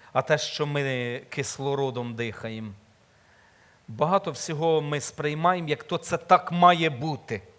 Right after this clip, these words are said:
Само собою, да? Само собою. І тільки коли чогось нема, нам інтернету не стало,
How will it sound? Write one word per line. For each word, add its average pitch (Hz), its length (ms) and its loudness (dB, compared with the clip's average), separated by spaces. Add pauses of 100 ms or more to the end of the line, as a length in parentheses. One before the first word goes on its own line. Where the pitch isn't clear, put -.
(960)
Само 233 540 8
собою, 170 760 4
да? 170 340 4
Само 247 460 2
собою. 131 580 -4 (680)
І 208 120 2
тільки 320 260 2
коли 302 300 4
чогось 294 380 2
нема, 294 400 10
нам 254 340 8 (260)
інтернету 339 920 6
не 202 160 4
стало, 196 640 10